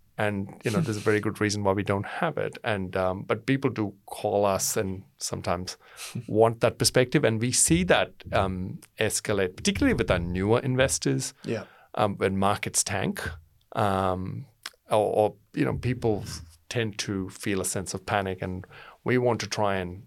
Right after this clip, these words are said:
Speaker 1: solve for that through educating investors, reminding them of the long-term perspective,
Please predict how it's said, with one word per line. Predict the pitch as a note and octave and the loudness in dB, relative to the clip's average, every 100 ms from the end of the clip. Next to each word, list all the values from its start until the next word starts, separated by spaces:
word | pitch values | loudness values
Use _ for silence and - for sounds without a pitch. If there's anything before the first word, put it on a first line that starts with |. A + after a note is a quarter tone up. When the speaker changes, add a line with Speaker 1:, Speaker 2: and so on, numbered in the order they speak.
| _ - | _ -6
Speaker 1:
solve | - A#2 G#2+ G#2+ | 0 4 4 2
for | G#2 | -2
that | F#2 F2+ - | 0 0 -2
through | - F#2 F2 F2+ F#2 _ _ _ - _ _ _ _ - | -8 -4 -4 -6 -10 _ _ _ -20 _ _ _ _ -4
educating | G2+ F#2+ G2+ G#2 F#2+ F#2 | -2 0 0 0 2 0
investors, | F2+ F2+ - F2+ G2 - - - _ - | 0 2 0 -4 -12 -18 -20 -20 _ -8
reminding | F#2+ G#2+ A2 G#2 G2+ | -2 2 4 2 0
them | G2 G2 | -2 -2
of | F#2 | -2
the | G2 | 0
long-term | F#2 G2 G2+ F#2+ | 0 0 -2 -4
perspective, | - F#2 F2 F2 G2+ | -6 -6 -4 -4 -8